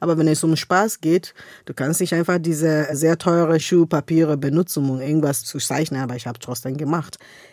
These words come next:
Es gab auch irgendwelche Rollen, was wir gekauft haben auf dem Markt. Stell dir mal vor, wenn du in ein Hotel gehst, beim Frühstück, es gibt so ein Papier, was auf den Tisch getan wird, also Einwegpapier.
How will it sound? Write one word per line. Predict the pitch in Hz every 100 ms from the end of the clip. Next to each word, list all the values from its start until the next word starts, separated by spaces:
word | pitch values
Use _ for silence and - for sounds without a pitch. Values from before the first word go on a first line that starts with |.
| _ _
Es | - 165 175
gab | 220 -
auch | 185 196
irgendwelche | 196 196 180 - 175
Rollen, | 151 - 147 170 208 269 285 _
was | 175 175 -
wir | 151
gekauft | 143 - 160 180 233 -
haben | 233 233 233
auf | 220 -
dem | 214 214
Markt. | 220 262 - - - -
Stell | - 269
dir | 269
mal | 240 180
vor, | - 240 196 185
wenn | 185
du | 277
in | 294
ein | 190
Hotel | 160 285 247
gehst, | 147 160 220 - - -
beim | 185 180
Frühstück, | - 311 - 180
es | 156 147
gibt | 254 262
so | 240
ein | 190
Papier, | - - - 285 156 - -
was | 170 185 -
auf | 170
den | 165 160
Tisch | - 311 -
getan | 160 170 160 160
wird, | 151 139 127
also | - 143 147
Einwegpapier. | 151 196 175 147 - - 123 117 143